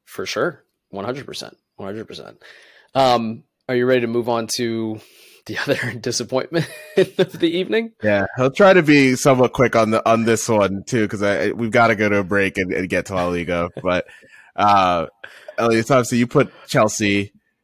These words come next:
Speaker 2: down in here, and, and you have a couple stats here, and, and I, and I, I'll, I'll let you kind of go speak about the more, like, detailed stuff, and then,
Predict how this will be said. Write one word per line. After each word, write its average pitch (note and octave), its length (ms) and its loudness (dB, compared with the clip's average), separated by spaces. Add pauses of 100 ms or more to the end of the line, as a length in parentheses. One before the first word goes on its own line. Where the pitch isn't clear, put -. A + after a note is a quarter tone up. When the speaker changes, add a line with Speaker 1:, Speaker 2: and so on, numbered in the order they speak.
(240)
Speaker 2:
down F#2 280 2
in G2 120 -2
here, F#2+ 320 0
and, G2 400 -2
and A2 120 -2
you C3+ 120 4
have B2 140 2
a A2 60 -2
couple G#2 260 -6
stats F#2+ 420 -2
here, F#2+ 340 0
and, F2+ 240 -6 (320)
and G2+ 100 2
I, A2+ 140 4
and C3+ 100 6
I, D3+ 260 4
I'll, D3+ 300 6
I'll F3+ 380 6
let D#3 180 6
you A#2+ 140 2
kind B2+ 200 2
of B2 260 0 (400)
go B2 280 6 (720)
speak - 440 0
about C#3+ 300 2
the C#3 120 2
more, C3+ 640 4
like, C3+ 180 0
detailed B2+ 600 0
stuff, B2 380 2
and A2+ 140 0
then, A2+ 320 2